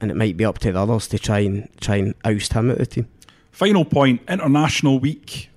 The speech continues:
Speaker 2: We, we love an international week, Scott.
Speaker 1: Oh, great, great.
Speaker 2: Rubbing our hands together at this.
Speaker 1: <coughs> Looking
Speaker 2: What
Speaker 1: forward to Friday night.
Speaker 2: Aye, that'll be a good game. Um, what, what does Steven Gerrard do now? 'Cause he's got two weeks.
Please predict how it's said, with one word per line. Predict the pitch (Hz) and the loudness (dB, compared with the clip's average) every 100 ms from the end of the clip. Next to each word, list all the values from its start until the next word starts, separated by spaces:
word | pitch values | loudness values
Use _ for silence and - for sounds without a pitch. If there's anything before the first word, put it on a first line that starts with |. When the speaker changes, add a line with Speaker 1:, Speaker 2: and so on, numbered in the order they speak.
| - | -4
Speaker 2:
We, | 127 | -2
we | 127 131 | 0 2
love | 135 165 | 4 4
an | 156 | 6
international | 151 131 143 151 139 123 | 6 6 6 4 4 2
week, | 123 | 0
Scott. | - 123 120 92 | -2 2 2 2
Speaker 1:
Oh, | |
great, | 98 104 110 - _ _ _ | -2 0 0 -4 _ _ _
great. | 92 104 - - - - 135 | -8 -6 -6 -10 -16 -16 -14
Speaker 2:
Rubbing | 127 147 180 170 | 0 2 6 6
our | 156 | 6
hands | 175 175 - | 8 6 6
together | 165 151 151 | 4 6 4
at | 143 | 6
this. | 151 - - | 4 4 2
Speaker 1:
<coughs> | - - 202 175 120 - - 175 | -2 -2 -4 -4 -6 -14 -12 -2
Looking | 190 | 2
Speaker 2:
What | 269 | 4
Speaker 1:
forward | 113 143 - | 4 2 2
to | 143 | -2
Friday | 110 104 87 | -2 -4 -4
night. | 101 - - | -6 -4 2
Speaker 2:
Aye, | 156 | 4
that'll | 127 165 | 4 4
be | 160 | 2
a | |
good | 127 - | 2 0
game. | 110 131 - | 0 0 2
Um, | 151 151 160 156 165 | 4 6 6 6 2
what, | 185 302 247 294 | -2 -4 -4 -2
what | 339 339 - | -2 -2 0
does | 269 | 0
Steven | - 247 220 | 4 4 4
Gerrard | 185 190 170 156 123 | 6 4 4 2 2
do | 165 156 127 101 _ - | 6 6 6 2 _ -4
now? | 127 107 | 0 0
'Cause | 85 - | -2 -2
he's | 185 | 0
got | 240 233 | 0 0
two | 247 190 | 2 4
weeks. | 123 - - - | 2 -2 -12 -12